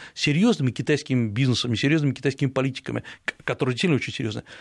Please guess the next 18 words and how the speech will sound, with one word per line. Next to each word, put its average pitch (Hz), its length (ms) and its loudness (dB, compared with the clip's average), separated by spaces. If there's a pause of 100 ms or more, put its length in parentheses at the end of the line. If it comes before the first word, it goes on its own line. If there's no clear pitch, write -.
(140)
а 120 80 -2
с - 60 -2
какими-то 220 340 2
проходимцами, 196 640 2
которые 127 300 2
есть, 131 100 -4
к - 40 -10
сожалению, 120 320 0
в - 60 -6
Китае. 135 440 -2 (440)
Почему 226 360 2
вы 190 140 2
не, 160 280 4
там, 113 480 -4
не, 120 240 2
не 135 60 2
провели 170 280 2
экспертизу? 127 600 -6